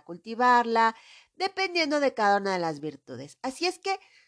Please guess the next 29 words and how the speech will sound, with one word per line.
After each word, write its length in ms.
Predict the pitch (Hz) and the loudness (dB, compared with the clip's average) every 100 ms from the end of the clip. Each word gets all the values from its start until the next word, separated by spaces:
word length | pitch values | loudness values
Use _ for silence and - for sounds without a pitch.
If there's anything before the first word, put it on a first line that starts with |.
| _ | _
yo 160 | 269 320 | -10 -4
te 120 | 339 | -2
recomiendo 840 | 330 311 277 277 254 247 269 269 - | -2 -4 -4 -4 -2 2 0 0 -6
que 340 | 277 - _ _ | -4 -4 _ _
sigas 460 | 214 - 254 247 | -14 -8 -6 -6
el 120 | 214 - | -8 -10
canal, 680 | 208 220 262 277 285 302 - _ _ | -10 -2 2 4 2 -2 -12 _ _
eh, 260 | 214 208 - | -8 -8 -6
compartas 680 | 226 208 269 269 262 254 | -10 -4 0 0 0 -6
esta 180 | 254 247 | -6 -8
información 560 | 233 226 214 208 208 208 | -10 -10 -8 -8 -8 -8
con 320 | - 240 247 | -2 -2 -2
tus 220 | - 226 | -6 -16
personas 540 | - 190 196 214 226 226 | -10 -10 -6 -6 -6 -4
favoritas 600 | 233 247 254 254 262 - _ - - _ | 0 0 -2 -4 -6 -8 _ -20 -20 _
y 160 | 254 269 | -6 -2
no 240 | 285 320 | 0 0
te 80 | 330 | 0
olvides 480 | 330 285 269 277 233 | -2 0 4 4 2
de 260 | 277 277 - | 0 0 -2
seguirme 520 | - 226 226 226 233 | -10 -8 -8 -6 -6
en 80 | 220 | -6
mis 160 | 202 | -6
redes 240 | 190 196 202 | -4 -6 -6
sociales. 560 | 240 262 254 262 262 | -6 -2 0 0 -4
Aquí 380 | - 233 - 294 | -6 -6 -6 -6
en 100 | 320 | -4
la 140 | 339 320 | -2 -2
descripción 880 | 247 - 196 196 - 214 214 202 | -4 -4 -6 -8 -6 0 0 0